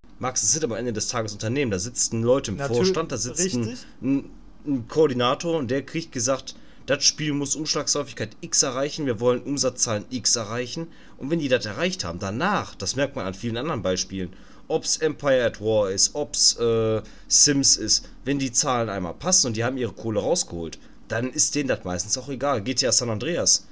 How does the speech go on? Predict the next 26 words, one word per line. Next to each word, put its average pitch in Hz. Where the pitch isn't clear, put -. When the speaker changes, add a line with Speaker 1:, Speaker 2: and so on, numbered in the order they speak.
Speaker 1:
das 117
war 117
später 113
auch 165
kein 185
Thema 123
mehr 110
mit 98
dem 104
Modden. 98
<clears throat> -
Speaker 2:
Das 208
ist -
Speaker 1:
Entschuldigung. 123
Speaker 2:
richtig, 139
aber 170
die, 180
die 180
verpassen 190
halt, 185
wie 165
ich 185
finde, 185
eine 160
große 170
Chance. 180